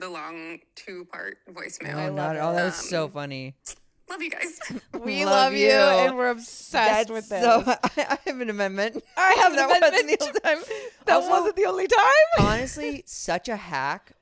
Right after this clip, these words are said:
Speaker 2: to
Speaker 3: Mm.
Speaker 2: pour
Speaker 3: Chemi-,
Speaker 2: chemicals on
Speaker 3: burning
Speaker 2: yourself.
Speaker 3: acidic chemicals.
Speaker 2: Or even bleach. That would
Speaker 3: Or
Speaker 2: at least, like, counteract the poop smell a little bit.
Speaker 3: If you're in public and you shit your pants, spill a drink on yourself.
Speaker 2: Yes.
Speaker 3: Like, cause a scene.
Speaker 2: Yes.
Speaker 3: Make people go,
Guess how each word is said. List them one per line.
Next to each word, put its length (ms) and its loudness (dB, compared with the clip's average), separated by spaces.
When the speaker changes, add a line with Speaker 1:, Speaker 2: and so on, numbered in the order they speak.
Speaker 2:
to 80 -10
Speaker 3:
Mm. 320 -10
Speaker 2:
pour 580 -4
Speaker 3:
Chemi-, 300 -14
Speaker 2:
chemicals 640 -4
on 200 -6
Speaker 3:
burning 80 -8
Speaker 2:
yourself. 580 -8
Speaker 3:
acidic 600 -6
chemicals. 680 -14
Speaker 2:
Or 180 0
even 260 -4
bleach. 720 -6
That 160 2
would 140 0
Speaker 3:
Or 20 4
Speaker 2:
at 120 2
least, 200 -8
like, 240 -6
counteract 460 -8
the 80 -8
poop 380 -14
smell 320 -6
a 20 -6
little 160 -8
bit. 260 -4
Speaker 3:
If 160 -4
you're 220 -4
in 80 -8
public 400 -6
and 100 -10
you 60 -10
shit 180 -12
your 120 -12
pants, 320 -10
spill 320 -6
a 60 -2
drink 340 -6
on 120 -4
yourself. 340 -8
Speaker 2:
Yes. 640 -8
Speaker 3:
Like, 180 -6
cause 320 -2
a 80 -6
scene. 540 -10
Speaker 2:
Yes. 480 -4
Speaker 3:
Make 340 -4
people 220 -6
go, 180 4